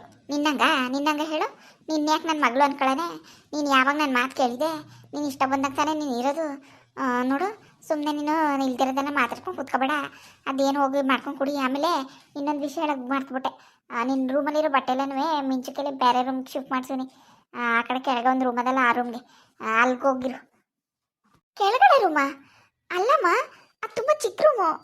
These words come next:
ಅಲ್ಲ್ ಹೆಂಗ್ ಇರಕ್ಕಾಗತ್ತೆ? ನನ್ ಬಟ್ಟೆ ಎಲ್ಲ ನೀನ್ ಯಾಕೆ ಅಲ್ಲಿಗೆ ಶಿಫ್ಟ್ ಮಾಡಿಸ್ದೆ?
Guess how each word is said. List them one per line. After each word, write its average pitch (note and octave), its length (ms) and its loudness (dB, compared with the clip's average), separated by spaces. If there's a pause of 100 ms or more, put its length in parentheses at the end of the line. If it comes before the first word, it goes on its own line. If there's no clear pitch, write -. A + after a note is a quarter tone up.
(300)
ಅಲ್ಲ್ A#4 160 2
ಹೆಂಗ್ D5+ 180 2
ಇರಕ್ಕಾಗತ್ತೆ? A#4+ 800 -2 (100)
ನನ್ F#4+ 160 2
ಬಟ್ಟೆ C#5+ 240 2
ಎಲ್ಲ C5 200 2
ನೀನ್ B4 140 -2
ಯಾಕೆ B4 140 2
ಅಲ್ಲಿಗೆ A#4 200 0
ಶಿಫ್ಟ್ A4+ 180 -6
ಮಾಡಿಸ್ದೆ? G4 320 -2